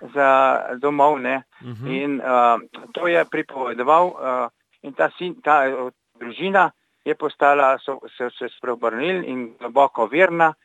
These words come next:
Speaker 1: in to pri-, je pripovedoval en sin,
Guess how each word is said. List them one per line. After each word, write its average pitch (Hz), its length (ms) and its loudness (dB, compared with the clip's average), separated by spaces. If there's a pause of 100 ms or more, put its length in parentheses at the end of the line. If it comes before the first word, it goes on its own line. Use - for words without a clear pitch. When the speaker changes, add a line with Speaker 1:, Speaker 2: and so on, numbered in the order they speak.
(140)
Speaker 1:
in 139 200 -6
to 175 160 0
pri-, 151 240 -6
je 143 140 -2
pripovedoval 135 720 0
en 139 340 -6 (120)
sin, 214 320 -2